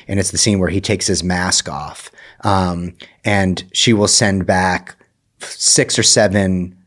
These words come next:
pics that she made that are cut to that picture, and I'll watch them all, and they'll all be amazing, and then I'll just pick what I think is the best one.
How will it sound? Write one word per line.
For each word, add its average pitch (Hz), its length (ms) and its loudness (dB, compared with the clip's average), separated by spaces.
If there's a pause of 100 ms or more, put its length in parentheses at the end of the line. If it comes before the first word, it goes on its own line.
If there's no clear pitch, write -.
(360)
pics - 640 0 (340)
that 98 160 0
she - 240 4
made 92 480 0
that 98 140 2
are 92 80 0
cut - 300 -4
to - 120 -6
that 92 180 -2
picture, 101 420 -2
and 92 160 -6
I'll 90 200 0
watch 90 280 -2
them 90 160 -4
all, 82 320 -12 (340)
and 98 220 0
they'll 98 220 2
all 110 220 6
be 98 140 2
amazing, 90 460 0
and 85 100 -8
then 85 120 -8
I'll 82 140 -8
just 78 240 -8
pick - 240 -2
what 92 100 2
I 95 240 2
think 92 340 -4
is 90 120 -6
the 92 100 -6
best - 380 -6
one. 64 280 -14